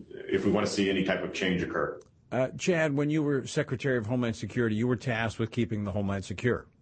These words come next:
Speaker 2: That was your primary, uh, responsibility. When you look at what is happening today,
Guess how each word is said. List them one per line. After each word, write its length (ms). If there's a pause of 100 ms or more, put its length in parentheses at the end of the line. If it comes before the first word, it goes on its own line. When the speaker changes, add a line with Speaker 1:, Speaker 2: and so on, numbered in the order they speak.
Speaker 2:
That 280
was 280
your 140
primary, 760 (520)
uh, 240
responsibility. 1000 (260)
When 220
you 160
look 240
at 100
what 160
is 120
happening 580
today, 720